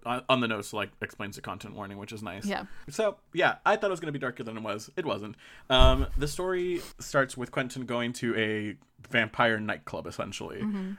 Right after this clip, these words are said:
Speaker 1: um, because he heard about it on the internet. And he wanted to know if it's, if it's true. You know, curiosity killed the cat and all of that.
Speaker 2: Remember a time in our lives when we could, like,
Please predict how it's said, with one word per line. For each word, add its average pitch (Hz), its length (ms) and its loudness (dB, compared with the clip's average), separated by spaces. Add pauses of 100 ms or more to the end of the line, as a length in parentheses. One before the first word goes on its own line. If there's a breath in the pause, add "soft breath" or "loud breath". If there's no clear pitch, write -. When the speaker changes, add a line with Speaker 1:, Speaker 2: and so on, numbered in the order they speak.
(160)
Speaker 1:
um, 107 240 0
because 117 220 -2
he 113 80 0
heard 117 220 4
about 87 260 -4
it 95 240 -6
on 104 200 -6
the 107 100 -6
internet. 107 480 -10 (100)
And 139 140 4
he 175 40 2
wanted 185 240 -6
to 185 80 -4
know 160 120 0
if 151 60 -4
it's, 151 180 -6
if 143 100 -2
it's 151 100 -8
true. 113 220 -2
You 143 140 -2
know, 117 100 -2
curiosity 123 560 0
killed 117 220 -4
the 98 80 -10
cat 98 260 -2
and 107 160 -6
all 104 160 -8
of 101 80 -12
that. 90 220 -6 (260)
Speaker 2:
Remember 294 360 4 (140)
a 427 40 4
time 208 800 0
in 196 100 -4
our 190 160 -4
lives 185 320 -6
when 190 120 -6
we 175 100 -8
could, 180 180 -10
like, 180 300 -12